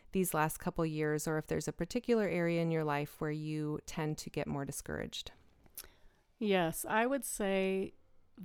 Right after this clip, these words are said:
Speaker 2: the greatest transformation for me has happened, um, through my thought life.
Speaker 1: Mm-hmm.
Speaker 2: Developing,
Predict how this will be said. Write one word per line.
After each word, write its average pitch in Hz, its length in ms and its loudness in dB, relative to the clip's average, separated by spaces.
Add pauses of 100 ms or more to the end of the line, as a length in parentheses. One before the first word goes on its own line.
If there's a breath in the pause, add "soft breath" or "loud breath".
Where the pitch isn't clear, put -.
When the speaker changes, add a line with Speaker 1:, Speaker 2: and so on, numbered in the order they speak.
(100)
Speaker 2:
the 170 460 2 (300)
greatest 226 480 2
transformation 190 880 2
for 180 180 0
me 185 260 6
has 185 200 0
happened, 175 720 0 (140)
um, 170 460 0 (120)
through 190 400 2
my 165 200 2
thought - 380 -2
life. - 480 -8
Speaker 1:
Mm-hmm. 170 560 -6 (640 soft breath)
Speaker 2:
Developing, 202 1160 2